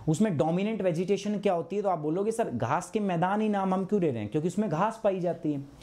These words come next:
और जब घास के मैदान होते हैं तो इसके अंदर जीव जंतु कैसे मिलेंगे, जो हर्बीवोरस हैं, ल-, बड़े-बड़े हर्बीवोरस जो घास को खाते हैं, जैसे गाय, भैंस, बकरी, हिरण,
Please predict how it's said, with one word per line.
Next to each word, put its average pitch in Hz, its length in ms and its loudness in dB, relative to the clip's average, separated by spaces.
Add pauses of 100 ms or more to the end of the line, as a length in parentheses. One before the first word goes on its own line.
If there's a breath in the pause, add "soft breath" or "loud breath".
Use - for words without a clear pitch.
(380 loud breath)
और 135 120 4
जब 175 180 -2
घास 151 360 -2
के 214 80 -4
मैदान 185 360 0
होते 185 240 -2
हैं 185 160 -2
तो 196 100 4
इसके 185 200 -2
अंदर 202 260 2 (100)
जीव 170 180 0
जंतु 190 300 0
कैसे 220 320 -2
मिलेंगे, 113 460 0
जो 139 180 4
हर्बीवोरस 196 680 2
हैं, 196 120 -12 (440 loud breath)
ल-, 120 180 4
बड़े-बड़े 190 480 2
हर्बीवोरस 180 560 0
जो 151 120 2
घास 139 280 0
को 190 120 -2
खाते 165 320 -4
हैं, 147 160 -4
जैसे 151 260 0
गाय, 139 420 0
भैंस, 139 640 -4 (280 loud breath)
बकरी, 139 580 0 (200 loud breath)
हिरण, 156 460 0